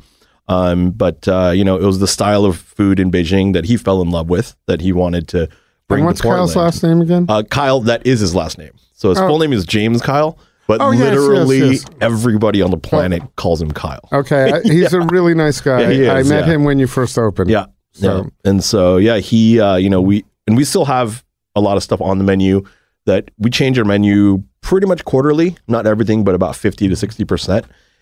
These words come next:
Speaker 1: And that has evolved, you know, from being almost a hundred percent kind of Kyle's inspiration to us, you know, taking trips back to China, Kyle, especially going back to Beijing, Shanghai, you know, just different larger metropolis cities in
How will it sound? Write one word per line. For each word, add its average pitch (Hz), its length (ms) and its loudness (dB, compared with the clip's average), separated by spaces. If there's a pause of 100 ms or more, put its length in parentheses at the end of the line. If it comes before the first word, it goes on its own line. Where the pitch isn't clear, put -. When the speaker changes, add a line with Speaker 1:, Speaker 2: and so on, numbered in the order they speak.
(120)
Speaker 1:
And 92 440 0 (300)
that 110 220 0
has 107 200 0
evolved, 90 600 0 (160)
you - 80 -4
know, 87 160 2
from 87 500 -2 (1500)
being 98 220 0
almost 95 240 0
a - 40 -8
hundred 127 260 -2
percent 90 420 -4 (420)
kind 95 160 -2
of 82 120 -4
Kyle's 95 400 0
inspiration 98 600 0
to - 220 -6
us, - 400 -2
you 98 80 -4
know, 85 160 0 (160)
taking 95 360 -2
trips - 220 -6
back 98 260 -4
to - 60 -20
China, 87 520 0 (440)
Kyle, 95 580 0
especially 90 460 -2
going 85 260 0
back 78 180 -4
to - 80 -20
Beijing, 92 600 -2 (260)
Shanghai, 90 760 -2 (120)
you 92 80 -4
know, 87 140 -2
just 87 160 -8
different 98 340 -4
larger 90 300 -2
metropolis 85 580 -4
cities 90 300 -2
in 76 240 -10